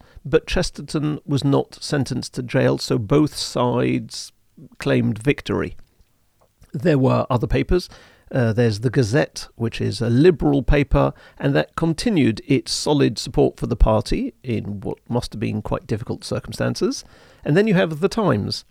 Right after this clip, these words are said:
So although it was a conservative paper,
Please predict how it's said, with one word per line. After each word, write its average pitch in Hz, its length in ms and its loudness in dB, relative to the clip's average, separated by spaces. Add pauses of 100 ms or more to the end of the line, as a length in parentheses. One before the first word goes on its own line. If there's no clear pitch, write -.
(400)
So - 200 0
although 151 800 2
it 160 260 2
was 139 600 2
a 127 140 2
conservative 123 1040 -2 (160)
paper, 107 420 0